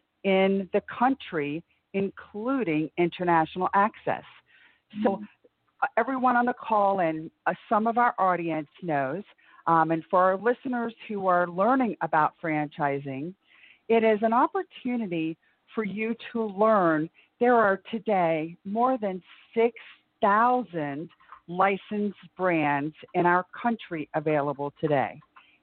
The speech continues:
Speaker 1: It is a full-time position for years to think that one can go through those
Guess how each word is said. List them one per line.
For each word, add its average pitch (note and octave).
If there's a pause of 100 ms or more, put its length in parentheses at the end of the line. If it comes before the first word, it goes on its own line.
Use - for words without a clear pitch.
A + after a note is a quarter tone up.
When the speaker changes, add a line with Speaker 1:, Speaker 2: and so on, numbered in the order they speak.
(140)
Speaker 1:
It A3+
is G#3+ (200)
a F#3 (160)
full-time B3+
position E3+
for F#3+ (200)
years F#3 (400)
to G#3
think G#3
that G3+
one F3+ (100)
can F#3
go F3+ (180)
through B3
those G#3+